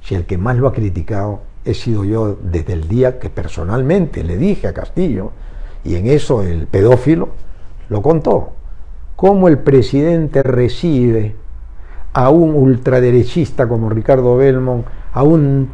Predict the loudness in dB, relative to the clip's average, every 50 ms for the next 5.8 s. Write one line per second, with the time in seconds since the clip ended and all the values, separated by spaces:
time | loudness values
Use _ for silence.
0 | -4 -2 0 0 0 0 0 -2 0 0 2 2 4 4 2 2 2 2 2 4
1 | 4 2 2 0 0 0 -2 -2 0 2 0 0 2 0 -2 -2 -2 -4 -4 -4
2 | -2 -2 0 -2 0 0 2 4 4 4 4 2 0 -2 -2 -2 -2 -2 -2 0
3 | 0 2 0 0 0 -2 -4 -2 -4 -4 -4 -4 -4 -4 -4 -4 -4 -4 -4 -4
4 | -4 -6 -10 -12 -12 -12 -12 -4 -2 0 0 0 2 2 0 0 0 0 -2 0
5 | 0 2 2 2 2 0 0 -2 -4 -2 -4 -4 -4 -4 -8